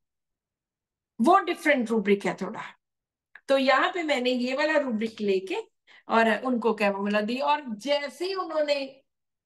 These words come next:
drops डाले, अपने husband को बोल दिया कि "चलो जी, गाड़ी अंदर कर दो, अब जरूरत नहीं।" होम्योपैथी इस तरह से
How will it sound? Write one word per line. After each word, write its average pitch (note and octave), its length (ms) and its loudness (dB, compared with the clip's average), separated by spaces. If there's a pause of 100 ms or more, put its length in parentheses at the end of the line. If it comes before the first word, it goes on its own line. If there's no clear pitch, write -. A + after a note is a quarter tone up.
(120)
drops C4 480 4
डाले, A3+ 520 2 (580)
अपने C4+ 280 2
husband A#3+ 300 0
को B3 80 0
बोल A3+ 220 2
दिया A3+ 140 2
कि A#3 100 -4
"चलो A3+ 220 0
जी, G#3+ 120 -4
गाड़ी G#3 280 -2
अंदर G3+ 180 -2
कर G3+ 200 -6
दो, G#3 100 -4
अब G#3 100 -4
जरूरत G3+ 480 -4
नहीं।" A#3 100 -18 (1300)
होम्योपैथी A#3 560 4
इस A3 180 0
तरह A3+ 240 2
से A3 440 0